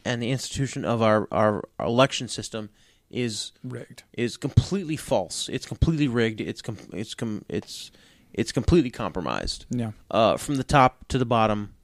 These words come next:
Speaker 1: all, all over the place. It's, it's, it's just pageantry. Um, so I, uh, I have my doubts about anybody who gains enough popularity. That being said,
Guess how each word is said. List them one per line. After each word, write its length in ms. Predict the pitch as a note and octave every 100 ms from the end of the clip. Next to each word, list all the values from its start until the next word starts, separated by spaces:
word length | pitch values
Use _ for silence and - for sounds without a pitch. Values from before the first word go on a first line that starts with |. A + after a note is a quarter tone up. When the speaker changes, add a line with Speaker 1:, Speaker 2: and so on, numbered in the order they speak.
| _ -
Speaker 1:
all, 300 | B2+ C3 -
all 180 | C3 C#3+
over 100 | A#2
the 40 |
place. 340 | - A2 G2+ -
It's, 260 | - A2 -
it's, 440 | C#2+ A2 - - -
it's 440 | G#2+ - - - -
just 320 | A2 C3+ B2
pageantry. 720 | - C3 A2+ G#2+ F#2+ F#2+ F2+ - _ _ _ _ _ - _ _ _ -
Um, 480 | G2+ G#2 G2+ G2+ - - - - - _ _ _ _ _ -
so 180 | - B2+
I, 220 | F2+ B2
uh, 200 | A#2 A2
I 140 | - A2+
have 160 | A#2+ G#2+
my 120 | A2
doubts 240 | A#2 A2 G2+
about 200 | G#2+ F#2
anybody 440 | A2+ A2 A2 A2
who 260 | G#2 A2 G2 _ _ _ _
gains 220 | C3 C3 A#2+
enough 160 | B2+
popularity. 640 | - A#2+ B2 A#2 G#2+ G2+ G2+
That 260 | B2+ A#2+
being 240 | B2 A#2 A2
said, 480 | - A2 G2 F#2